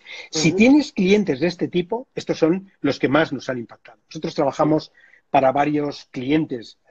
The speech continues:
Speaker 1: eh, que son del sector de ocio, turismo, restauración, con lo cual, estas, esta gente, lo primero que hemos hecho ha sido llegar clarísimamente a un acuerdo, además un acuerdo humano.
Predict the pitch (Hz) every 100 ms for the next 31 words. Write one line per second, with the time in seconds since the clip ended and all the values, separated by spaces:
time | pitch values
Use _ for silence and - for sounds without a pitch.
0 | _ 131 120 120 139 123 123 _ - _
1 | _ - 135 160 147 139 - - 156 147
2 | 131 127 139 147 160 147 147 131 123 123
3 | 131 131 127 - _ _ - 127 - 131
4 | 123 147 139 135 135 131 _ _ 131 123
5 | 143 151 151 _ - _ _ - - 151
6 | 131 - 127 - - 147 160 170 175 _
7 | _ - 123 123 131 117 139 156 151 151
8 | 147 160 - 180 139 151 170 156 123 127
9 | 143 - _ _ _ 147 123 190 190 156
10 | 139 190 185 120 - _ _ 120 127 143
11 | 143 165 170 175 190 - 131 135 156 180
12 | 156 165 170 196 - 151 143 190 170